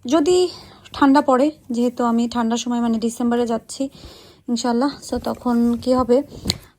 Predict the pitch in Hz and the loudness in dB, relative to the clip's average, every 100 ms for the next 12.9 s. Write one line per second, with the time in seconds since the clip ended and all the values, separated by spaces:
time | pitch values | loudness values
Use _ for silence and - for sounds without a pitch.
0 | - 247 254 277 262 254 247 233 240 233 | -4 0 0 0 0 2 2 2 0 0
1 | 247 240 233 254 240 220 - 226 220 214 | -4 -4 -4 -2 -2 -2 -2 -2 0 0
2 | 208 202 214 214 226 277 - 226 233 233 | 0 0 -2 -2 -2 -4 -4 -6 -4 -6
3 | 220 214 220 214 214 214 254 269 - 208 | -4 -4 -4 -4 -4 -6 -8 -10 -4 -4
4 | 220 - - - - _ - 233 220 220 | -6 -14 -20 -20 -20 _ -2 0 2 0
5 | 226 - - 240 220 220 214 262 277 - | -4 -8 -2 0 2 -2 0 0 0 -2
6 | 226 226 220 233 233 208 226 302 - 214 | -4 -2 -2 -4 -4 -4 -4 -8 -10 -12
7 | 214 220 220 - - 302 - - - _ | -8 -6 -8 -10 -10 -10 -12 -20 -20 _
8 | 240 240 233 233 233 - - 226 233 240 | -8 -4 -2 0 -2 -4 -4 -2 0 0
9 | 240 240 233 - - - 233 214 - 233 | 0 -2 -4 -12 -20 -12 -8 -6 -2 0
10 | 233 240 240 247 233 240 240 240 - - | 0 -2 -6 -6 -8 -4 -4 -4 -8 -20
11 | - - _ _ _ _ _ _ _ _ | -20 -20 _ _ _ _ _ _ _ _
12 | _ _ 277 254 294 277 269 247 | _ _ -2 0 0 0 0 0